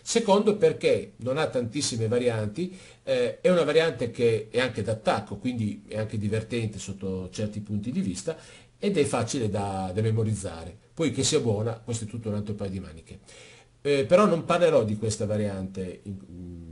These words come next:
in questa, in questo video, e invece parlerò della seconda linea che si, che il bianco può giocare dopo C tre,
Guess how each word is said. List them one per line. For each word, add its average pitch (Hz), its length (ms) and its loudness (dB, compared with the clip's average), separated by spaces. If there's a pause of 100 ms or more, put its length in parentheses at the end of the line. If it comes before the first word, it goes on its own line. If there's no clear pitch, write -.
(200)
in 95 180 -10
questa, 85 1040 -12 (340)
in 98 80 -8
questo 110 280 -2
video, 139 400 2 (340)
e 175 120 -2
invece 151 380 0
parlerò 135 400 4
della 147 220 0
seconda 113 540 0
linea 117 460 -2
che - 100 -12
si, 120 260 -8
che 135 120 -6
il 123 80 -8
bianco 131 340 -4
può 113 140 -2
giocare 110 460 -2
dopo 107 300 -4
C 110 180 -6
tre, 98 340 -8